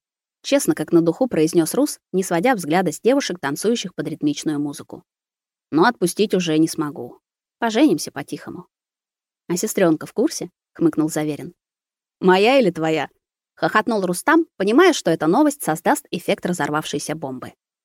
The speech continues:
Мила точно съест его живьём, если подобное событие произойдёт без её участия. А вот Маруся? Рустам не был до конца уверен, что девочка в полной мере осознаёт все последствия,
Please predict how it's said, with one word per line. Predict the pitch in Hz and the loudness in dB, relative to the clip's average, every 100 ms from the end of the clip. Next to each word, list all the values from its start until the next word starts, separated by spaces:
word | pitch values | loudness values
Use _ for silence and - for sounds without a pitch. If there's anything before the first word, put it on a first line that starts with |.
| _ | _
Мила | 180 311 269 | 2 4 4
точно | 202 208 - | 2 0 2
съест | 156 170 202 - | 0 0 0 0
его | 160 156 | -2 -2
живьём, | 151 156 254 | -4 0 2
если | 240 165 156 | 2 0 -4
подобное | 160 185 175 147 | -2 0 0 -2
событие | - 139 165 262 175 | -2 -2 -2 0 0
произойдёт | 175 165 135 139 185 | 0 -4 -4 -4 -2
без | 170 165 | -4 -4
её | 139 156 | -4 -4
участия. | 156 143 127 - 123 - _ _ _ _ _ | -4 -8 -8 -12 -16 -16 _ _ _ _ _
А | - | 0
вот | 175 170 | 0 2
Маруся? | 160 151 277 - - _ _ _ _ _ _ | -2 -2 -2 -4 -12 _ _ _ _ _ _
Рустам | - 202 - 381 | -4 0 4 4
не | 254 | 6
был | 262 185 | 2 2
до | 170 | 2
конца | 185 180 196 | 0 2 2
уверен, | 175 294 285 262 _ | 4 4 2 -2 _
что | - - | -8 -4
девочка | 196 320 359 - | 2 2 2 0
в | 175 | -2
полной | - 247 196 | 2 4 6
мере | 175 262 196 | 4 2 0
осознаёт | 170 165 170 233 247 | 0 0 2 0 0
все | - | -4
последствия, | 170 196 - 196 175 - 135 | -2 -2 0 -2 -2 -8 -12